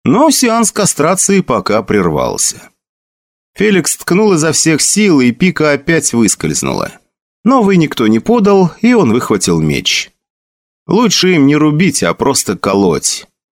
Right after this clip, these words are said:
Остальные пехотинцы доставали короткие тесаки для рукопашных схваток. «Левый фланг! Держать строй! Правый фланг! Тыл!» Значит, теперь они окружены. Альбийцы со всех сторон.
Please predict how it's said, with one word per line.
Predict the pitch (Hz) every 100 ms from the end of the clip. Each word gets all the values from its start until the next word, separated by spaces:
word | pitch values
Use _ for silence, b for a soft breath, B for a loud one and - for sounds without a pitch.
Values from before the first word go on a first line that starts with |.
| -
Остальные | 98 - 117 113 95
пехотинцы | 107 110 - 226 214 202 185
доставали | 175 - 196 247 208
короткие | 160 160 147 127 117
тесаки | 113 - 120 220
для | 196 170 190
рукопашных | 160 131 - 95 - 92 -
схваток. | - 90 71 - - - _ _ _ _ _ _ -
«Левый | - 151 202 185
фланг! | - 170 147 107 76 -
Держать | - 117 185 185 147 220 170
строй! | - - 127 104 78 62 - _ _
Правый | - 80 123 165 160 156
фланг! | - 143 139 117 92 - - - _ -
Тыл!» | 151 220 208 190 139 131 151 _ _ _ _ _ _ -
Значит, | - 90 135 170 - 208 190
теперь | - 185 165 113 127
они | 143 95 82
окружены. | 92 - 95 82 78 73 62 - _ _ _ _ _ -
Альбийцы | 110 113 135 202 196 - 208
со | - 175
всех | - - 233 -
сторон. | - 101 92 87 80 76 69